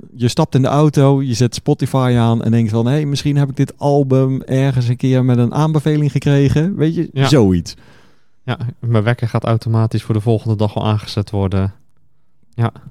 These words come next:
Speaker 1: Dat. Laten we niet te veel weggeven.
Speaker 2: Nee.
Speaker 1: Dat we daarmee afsluiten.
Speaker 2: Ja, en, en leuk natuurlijk, plaats het in de comments en inspireer anderen daar weer over. Eh, en zorg dat we hem, eh,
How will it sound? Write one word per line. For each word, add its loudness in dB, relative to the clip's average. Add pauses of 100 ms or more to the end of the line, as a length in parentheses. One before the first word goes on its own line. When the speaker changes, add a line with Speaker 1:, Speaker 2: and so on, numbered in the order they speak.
(160)
Speaker 1:
Dat. 0
Laten 0
we 0
niet 2
te -6
veel 4
weggeven. 2 (120)
Speaker 2:
Nee. 0 (240)
Speaker 1:
Dat -2
we 4
daarmee 0
afsluiten. 0 (480)
Speaker 2:
Ja, -12
en, -2
en 0
leuk 4
natuurlijk, -2
plaats -2
het -8
in -4
de -10
comments -2
en -2
inspireer -2
anderen 0
daar 0
weer -2
over. -4
Eh, -2
en 0
zorg -2
dat -2
we 0
hem, 0
eh, 2